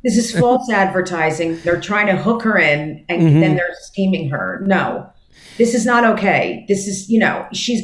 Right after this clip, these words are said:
Speaker 1: needs to get what she's paying for, what she makes the appointment for, with the right person for the amount of time. You know, the one tip, they split it, right? I mean, you
Speaker 2: Yeah,
Speaker 1: totally
Speaker 2: no.
Speaker 1: agree. This is ridiculous.
Speaker 2: This is every listener of the J Train podcast luxury lounge episode.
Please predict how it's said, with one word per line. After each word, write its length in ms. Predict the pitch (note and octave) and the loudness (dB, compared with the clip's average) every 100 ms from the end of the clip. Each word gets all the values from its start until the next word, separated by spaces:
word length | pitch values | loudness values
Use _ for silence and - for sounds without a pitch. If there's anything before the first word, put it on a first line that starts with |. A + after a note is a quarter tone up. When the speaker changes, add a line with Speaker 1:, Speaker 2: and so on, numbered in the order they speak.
| A#3+ | 0
Speaker 1:
needs 280 | A#3 A#3 - | 0 0 -2
to 100 | A#3+ | 0
get 280 | A3 G#3 G3+ | 2 2 -2
what 100 | G3 | -4
she's 340 | - G3 F#3 | -4 -6 -4
paying 380 | F#3+ F#3 F3+ F#3 | -2 0 0 -4
for, 180 | F#3 F3+ | -2 0
what 120 | E3+ E3+ | 0 -4
she 100 | E3+ | -6
makes 240 | D#3 - | -8 -6
the 80 | D#3 | -8
appointment 500 | D#3 F#3+ E3+ E3 - | -4 -2 -2 -4 -6
for, 320 | F3+ E3 E3 | -4 -2 -2
with 140 | D#3+ | -4
the 80 | D#3 | -4
right 400 | D3 F3 F3 F#3 | -2 0 0 -2
person 560 | E3+ E3+ - E3 D#3 D3+ | -2 -2 -2 -6 -6 -8
for 100 | D#3+ | -6
the 80 | D3 | -4
amount 320 | D3 D#3+ E3+ | -2 -2 -2
of 80 | E3+ | -6
time. 640 | D#3 D3+ C#3+ C#3+ C#3+ C#3 - _ _ _ - - | -6 -2 -2 -2 -4 -6 -10 _ _ _ -18 -16
You 220 | - F#3+ G3+ | -6 0 2
know, 80 | E3+ | 2
the 100 | F3 | 2
one 320 | G3 G3+ A3+ | 2 2 2
tip, 360 | G3 F3 F3 | 2 0 2
they 120 | E3+ D#3+ | 0 0
split 360 | - F#3+ F#3 E3+ | -2 0 2 2
it, 340 | E3 - D3 | 0 -2 -4
right? 340 | F3+ G3+ D4+ - | 0 0 -2 0
I 40 | |
mean, 200 | A3+ A3+ | 4 4
you 60 | A3+ | 4
Speaker 2:
Yeah, 180 | F3 - | 2 2
Speaker 1:
totally 120 | - | 2
Speaker 2:
no. 60 | - | 0
Speaker 1:
agree. 280 | - C#4+ G3+ | -2 -2 -2
This 200 | D3+ F#3 | -2 -4
is 100 | F3+ | -4
ridiculous. 960 | A#3 B3 A#3 C#3 C3 - - - - - A#3 A#3+ | -2 -2 -2 -4 -6 -10 -16 -18 -20 -20 -20 -6
Speaker 2:
This 320 | D#3 G#3 - | -2 0 0
is 180 | A3 E3+ | -4 -6
every 440 | - G3+ A3 C#4 | -4 -4 -4 -4
listener 680 | A3 F3 F3 - E3 C#3+ C3 | -2 -2 -2 -4 -4 -4 -4
of 120 | B2 | -6
the 80 | B2+ | -10
J 280 | A#2+ C#3 C#3 | -6 -4 -4
Train 380 | - C3 B2 A#2+ | -4 -6 -6 -4
podcast 760 | A#2+ A#2+ A#2 - B2 A#2+ - | -4 -4 -6 -6 -6 -6 -6
luxury 440 | B2+ B2+ A#2 B2 A#2+ | -4 -4 -4 -6 -4
lounge 360 | A#2 A#2 A2 | -4 -6 -6
episode. 600 | A#2 - A2+ B2+ A#2+ A2 | -8 -10 -12 -8 -10 -10